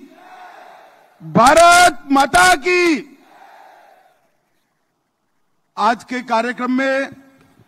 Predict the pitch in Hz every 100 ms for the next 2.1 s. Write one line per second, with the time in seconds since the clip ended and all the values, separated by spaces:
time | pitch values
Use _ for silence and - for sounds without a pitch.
0 | _ _ _ _ _ _ _ _ 165 208
1 | 254 - 247 233 226 240 240 285 302 294
2 | -